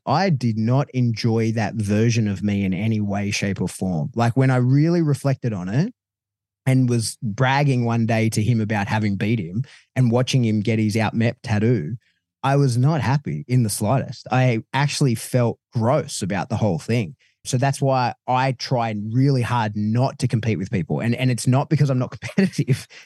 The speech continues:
It's because I don't like myself when I'm in competition with others. I do really like myself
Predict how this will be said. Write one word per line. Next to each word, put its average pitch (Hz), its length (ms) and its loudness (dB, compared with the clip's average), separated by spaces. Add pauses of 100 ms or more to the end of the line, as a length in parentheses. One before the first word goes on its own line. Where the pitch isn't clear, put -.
(100)
It's 131 100 2
because 123 300 2
I 127 80 0
don't 123 460 0
like 110 460 0
myself 92 600 -2
when 98 140 -2
I'm 92 100 -2
in 95 120 -2
competition 98 600 -2
with 85 140 -2
others. 80 420 -4 (120)
I 127 100 0
do 135 480 2
really 131 720 2
like 107 340 -4
myself 98 580 -2